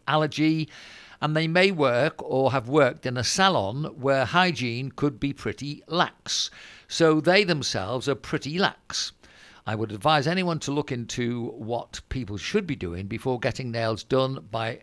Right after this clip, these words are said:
a professional." Um, saying that, as professionals, they are exposed more so at risk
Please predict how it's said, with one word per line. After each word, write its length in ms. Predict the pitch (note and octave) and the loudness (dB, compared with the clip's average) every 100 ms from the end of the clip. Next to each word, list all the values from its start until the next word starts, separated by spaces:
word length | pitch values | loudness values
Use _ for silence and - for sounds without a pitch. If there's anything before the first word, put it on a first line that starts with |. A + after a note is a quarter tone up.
| - | -8
a 160 | G#2+ | -8
professional." 880 | G#2 - F#2 - D3 - E3 E3 E3+ - - - - - - | -6 -10 -8 -2 -2 0 -2 -2 -2 -6 -20 -20 -20 -16 -4
Um, 480 | B2+ C3 C3 C3+ | 0 0 -2 -6
saying 420 | - - A3 D3+ A2+ | -4 2 2 2 2
that, 380 | B2+ D3+ - - | 2 0 -4 -8
as 220 | B2+ C3 | -4 -4
professionals, 680 | - B2 F3 D#3+ - B2 A#2+ | -4 -4 0 0 0 -4 -2
they 160 | B2 A#2+ | 0 0
are 180 | A#2 A#2 | 2 0
exposed 640 | A2+ - - C#3 C3+ B2 | -2 -6 -2 0 0 -2
more 460 | A#2 D#3 E3 E3+ - - | -4 -2 -2 -2 -6 -8
so 500 | - A2+ G#2 A2+ A2+ | -6 -4 -2 -4 -8
at 200 | A#2+ A#2+ | -10 -10
risk 440 | G#2+ A#2 A#2 - | -6 -4 -4 -8